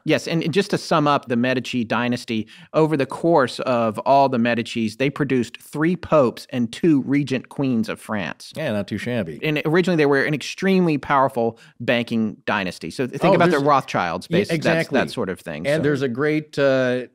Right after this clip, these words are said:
Speaker 2: <laughs> it's actually a lot of fun to watch. There is a series on Netflix called, I think, The Medicis.
Speaker 1: Oh, right, right.
Speaker 2: And who's the fa-, I think he's Cosimo, one of the last, uh, patriarchs there of the family,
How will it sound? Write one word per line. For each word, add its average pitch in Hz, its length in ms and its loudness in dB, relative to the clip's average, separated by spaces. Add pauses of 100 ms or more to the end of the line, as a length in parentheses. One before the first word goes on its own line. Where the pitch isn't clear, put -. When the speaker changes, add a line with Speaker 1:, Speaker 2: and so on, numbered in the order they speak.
(100)
Speaker 2:
<laughs> - 200 -20
it's 160 560 -2
actually 165 300 0
a 139 40 0
lot 139 140 4
of 127 80 0
fun 135 200 0
to 127 60 -2
watch. 113 600 -4
There 123 260 -2
is 117 100 -4
a 110 80 -2
series 147 380 -2
on 107 140 0
Netflix 107 680 -6 (540)
called, 156 260 0
I 127 80 0
think, 147 140 -4
The - 80 -4
Medicis. 104 760 -4 (100)
Speaker 1:
Oh, 175 100 4
right, 180 360 2
right. 139 240 0
Speaker 2:
And 160 300 2
who's 147 280 0
the 139 100 -2
fa-, 151 240 0
I 135 80 -2
think 180 120 0
he's 147 140 -4
Cosimo, 107 800 -4
one 123 120 -2
of 113 60 0
the 113 60 0
last, 113 360 -2
uh, 107 140 -2
patriarchs 101 640 -4
there 95 180 -4
of 87 80 -6
the 85 60 -10
family, 101 580 -4